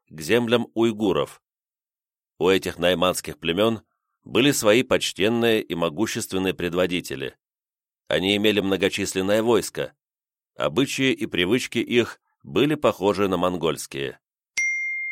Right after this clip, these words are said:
В том числе и поэтому вопрос государственности в кочевых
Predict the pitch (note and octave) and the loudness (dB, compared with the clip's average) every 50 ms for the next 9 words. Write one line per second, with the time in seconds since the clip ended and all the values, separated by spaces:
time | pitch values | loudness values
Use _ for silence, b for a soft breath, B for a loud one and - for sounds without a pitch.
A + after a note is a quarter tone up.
0 | C6 C6 C6 C6 B5+ C6 C6 C6 C6 C6 C6 C6 _ _ _ _ _ _ _ _ | -12 -14 -14 -16 -16 -18 -18 -20 -20 -20 -20 -20 _ _ _ _ _ _ _ _
1 | _ _ _ _ _ _ _ - - - - D2+ D2 C#2 - D#2+ D#2 - - D2+ | _ _ _ _ _ _ _ -18 -6 -2 -2 -2 0 -2 -4 -6 -6 -4 -2 0
2 | C#2+ C#2 C#2+ - C#2 D2+ F2+ F#2+ - G#2 G2 G2 F2+ D#2+ D#2+ D#2 - F2 E2+ D#2 | 0 0 0 0 2 2 2 2 0 0 0 0 0 0 0 0 0 0 -2 -2
3 | C#2 D#2+ D#2+ - - D#2+ D2+ E2+ D2+ D2 - - D#2+ D2 D2 C#2+ - - - C#2 | -2 -4 -6 -6 -6 -2 0 0 2 0 -2 -6 -8 -6 -6 -8 -8 -10 -12 -12
4 | - - E2 D2+ - E2+ D#2+ E2 D#2 - - | -8 -6 -6 -6 -4 -4 -2 -2 -4 -4 -6